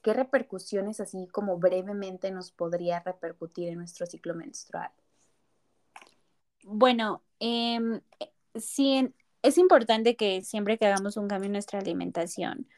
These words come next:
Speaker 2: pues, nos informemos, ¿no? Mm, se recomienda principalmente de un profesional, pero sino que sean fuentes confiables, ¿no? Pero como tú mencionabas, Mieli, o sea, al hacer una transición, hay nutrientes específicos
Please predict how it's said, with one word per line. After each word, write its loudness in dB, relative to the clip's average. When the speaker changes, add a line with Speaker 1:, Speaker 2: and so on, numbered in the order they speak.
Speaker 2:
pues, 2
nos 0
informemos, -2
¿no? -2
Mm, -4
se 4
recomienda 6
principalmente 6
de 6
un 2
profesional, 4
pero 8
sino -2
que 2
sean -4
fuentes -4
confiables, -6
¿no? -4
Pero 10
como 6
tú 6
mencionabas, 6
Mieli, 2
o 2
sea, 0
al 2
hacer 2
una 2
transición, -2
hay 2
nutrientes 4
específicos 0